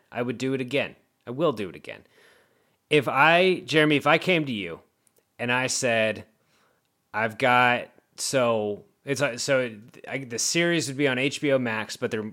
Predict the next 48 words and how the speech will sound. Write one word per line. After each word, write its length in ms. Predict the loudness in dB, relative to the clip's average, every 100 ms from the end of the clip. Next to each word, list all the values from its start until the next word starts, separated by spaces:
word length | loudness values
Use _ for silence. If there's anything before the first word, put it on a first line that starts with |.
| -6
they're 140 | -4
wanting 220 | -2 -4
you 40 | -8
to 40 |
pay 220 | -12 -14 -14
for 260 | -14 -16
it. 260 | -16 _ -20 _ _ _ -14
It's 140 | -2
Ashley 300 | 0 2 0
Schaefer. 380 | 0 0 0 -4
The 60 |
series 440 | -6 0 4 4 2
is 60 |
just 220 | -2 -4 -2
Ashley 320 | -2 0 -2
Schaefer 340 | 0 0 0
B 160 | -2 -2
M 120 | 0
W, 500 | 0 0 -2 -4 -6 -12 _ _ _ -6
but 140 | -2
they've 160 | -2 2
got 200 | 2 2
the 80 | -2
cast 460 | -4 0 2 0
of 80 | -8
Anchorman. 680 | -8 -8 -6 -8 -8 -14 -18 _ _ _ _ _ _
So 200 | -6 -2
they, 160 | -2 -4
they've 200 | -4 -4
got 380 | -2 -4 -6 -2
Rudd, 480 | 4 6 6 0 -8
they've 140 | -6 -4
got 240 | -2 -4
Carell, 640 | -6 -4 0 2 2 0 -6 _ _ _ _ _ -10
uh, 580 | -6 -4 -6 -6 -8 -12 -18 _ _ _ _ _ _ -10
they've 200 | -8 -2
got 200 | -2 -2
the 60 | -2
guy 240 | 2 2
who 100 | 0
plays 240 | -2 -4
Champ 320 | -4 -6 -6 -4
Kind, 320 | -2 0 -2
whose 160 | -6
name 240 | -4 -2 -2
always 300 | -2 -2 -6
escapes 420 | -10 -8 -8 -10
me, 260 | -14 -16